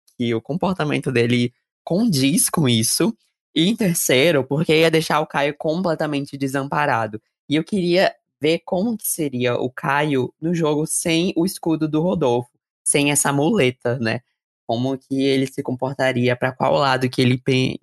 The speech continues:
que ele iria e tudo mais. Eu acho que ia dar uma balançada bem, assim, engraçada e ainda ia deixar, é, outros nomes mais fortes, como Projota, Lumena e Arthur, pra serem eliminados depois.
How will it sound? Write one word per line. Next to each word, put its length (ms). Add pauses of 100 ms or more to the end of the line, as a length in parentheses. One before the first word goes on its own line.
que 380
ele 220
iria 540
e 60
tudo 240
mais. 220
Eu 80
acho 200
que 120
ia 100
dar 100
uma 120
balançada 680 (520)
bem, 240 (480)
assim, 400
engraçada 880
e 160
ainda 300
ia 180
deixar, 680 (540)
é, 880 (100)
outros 400
nomes 320
mais 260
fortes, 580 (140)
como 720
Projota, 800
Lumena 420
e 40
Arthur, 340
pra 140
serem 320
eliminados 580
depois. 540